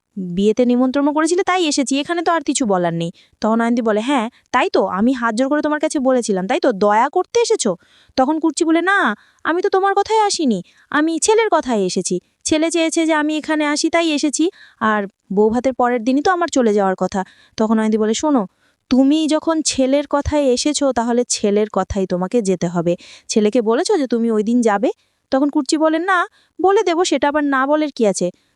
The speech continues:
তখন অয়ন্তী বলে, "না, না, ছেলের কথায় এসেছো তাই ছেলের কথাই জানবে না, সেই জন্যই তো বললাম আর কি।" ওদিকে একজন ডাবলুকে বলে, "দেখ ডাবলু, তোর মার বাবা কি সুন্দর করে কথা বলছে, কি ভাল লাগছে বল না।" তখন ডাবলু তাকিয়ে থাকে।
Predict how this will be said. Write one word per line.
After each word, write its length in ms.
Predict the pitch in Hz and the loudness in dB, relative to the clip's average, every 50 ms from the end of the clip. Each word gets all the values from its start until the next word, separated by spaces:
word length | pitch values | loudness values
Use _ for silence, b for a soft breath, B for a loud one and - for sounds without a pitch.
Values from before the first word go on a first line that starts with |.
| _ - | _ -2
তখন 180 | 190 196 254 247 | -2 0 0 0
অয়ন্তী 200 | 240 240 233 247 | -2 -2 0 0
বলে, 160 | 233 240 240 | 0 2 2
"না, 160 | 240 269 311 370 381 | 2 2 2 0 0
না, 160 | 339 302 254 214 180 180 196 - | 0 0 0 -2 -2 -4 -4 -4
ছেলের 440 | - - - - 247 254 277 320 349 | -6 -4 0 2 2 2 2 0 0
কথায় 300 | - 349 349 - 359 349 | 0 -2 0 0 0 -2
এসেছো 260 | 320 - 320 277 - 254 | 0 0 -2 -2 0 0
তাই 160 | 247 240 233 226 - | 0 0 -2 -2 -4
ছেলের 380 | - - - 247 240 262 285 285 | -2 0 2 2 2 2 0 0
কথাই 300 | - 302 294 - 339 349 302 | -2 -2 -2 0 0 0 0
জানবে 400 | 254 262 262 277 320 320 294 240 | 0 0 0 0 0 0 0 0
না, 100 | 208 196 196 | 0 -2 -2
সেই 200 | - - 254 262 | -2 -2 -2 -2
জন্যই 260 | 254 302 311 320 339 | -2 -4 -4 -4 -4
তো 100 | - 330 294 | -2 -2 0
বললাম 320 | 247 240 226 214 202 190 185 | 2 2 2 2 0 0 -2
আর 120 | 175 175 - | -6 -6 -8
কি।" 120 | - 180 170 B B B B B B B B B | -10 -10 -10 B B B B B B B B B
ওদিকে 340 | 202 220 220 254 233 285 285 | 0 2 2 0 0 0 0
একজন 360 | 262 247 226 226 220 277 277 262 | 0 0 -2 -2 -2 -2 0 2
ডাবলুকে 340 | 240 240 233 247 254 262 277 | 0 0 0 0 -2 -2 0
বলে, 180 | 262 285 269 226 | 0 0 0 0
"দেখ 220 | 180 180 196 226 233 | 0 0 0 0 0
ডাবলু, 340 | 220 202 208 196 202 240 311 392 B B B B B | -2 -2 -2 0 0 0 0 0 B B B B B
তোর 160 | - 262 277 277 | 0 2 2 2
মার 340 | 262 247 226 220 220 240 262 269 | 2 2 2 2 2 0 2 0
বাবা 200 | 254 247 247 277 - _ - | 0 0 0 -2 -6 _ -6
কি 140 | - 294 294 | -4 -2 -2
সুন্দর 280 | - - 302 294 311 330 | -2 -2 -2 -2 -2 -2
করে 160 | - 330 330 320 | -2 -2 -2 0
কথা 200 | - 294 294 302 311 | -2 -2 0 0 0
বলছে, 220 | 302 311 294 330 | 0 -2 -4 -4
কি 120 | - 320 311 | -2 -2 -2
ভাল 180 | 254 233 233 220 | 0 0 0 0
লাগছে 260 | 240 269 285 269 359 359 | 0 0 0 0 0 0
বল 160 | 349 381 427 494 466 | 2 2 2 2 0
না।" 100 | 349 226 b b b b b b - | -2 -2 b b b b b b -4
তখন 180 | 233 226 254 240 | -2 0 0 0
ডাবলু 240 | 214 220 214 214 247 | 2 0 0 0 0
তাকিয়ে 380 | 240 - 220 214 202 - 262 262 | 0 0 -2 -4 -2 -2 -2 -2
থাকে। 240 | - 285 285 - | 0 0 0 0